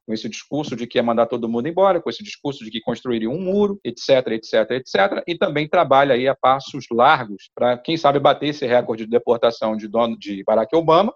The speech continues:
mas já há um aumento bem significativo no número de prisões de imigrantes, né? Então, tudo isso ao longo, aí eu tô trazendo pra vocês as últimas décadas, né, de, de Clinton pra cá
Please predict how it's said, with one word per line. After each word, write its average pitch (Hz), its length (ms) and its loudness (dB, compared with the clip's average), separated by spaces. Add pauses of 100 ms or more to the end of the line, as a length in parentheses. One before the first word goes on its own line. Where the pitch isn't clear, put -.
mas 151 240 4
já 156 120 6
há 156 140 4
um 185 140 4
aumento 170 560 0
bem 170 260 0
significativo 160 840 -4
no 156 160 -4
número 156 320 -4
de 160 360 -4 (200)
prisões 165 720 0 (260)
de 123 80 -10
imigrantes, 110 580 -6
né? 139 140 -4 (100)
Então, 165 320 -2
tudo 220 280 0
isso 196 360 0
ao 160 160 8
longo, 175 380 2
aí 143 80 6
eu 147 100 0
tô 147 120 0
trazendo 143 360 -4
pra 139 140 2
vocês 139 560 -4 (680)
as 113 200 -8
últimas 120 340 -4
décadas, 117 440 2
né, 135 160 -6 (180)
de, - 240 -20
de - 140 -20
Clinton 143 340 -4
pra - 200 -6
cá 180 240 2